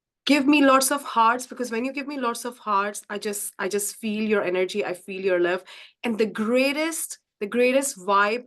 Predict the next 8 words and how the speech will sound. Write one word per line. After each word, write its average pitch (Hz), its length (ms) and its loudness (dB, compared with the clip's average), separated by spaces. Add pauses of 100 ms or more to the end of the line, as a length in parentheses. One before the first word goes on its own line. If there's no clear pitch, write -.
(100)
on 208 300 -8
this 214 240 -6
planet 196 680 -4 (800)
is 208 540 0 (1000)
love. 165 480 -6 (280)
The 180 80 0
greatest 240 500 2
frequency 226 680 -2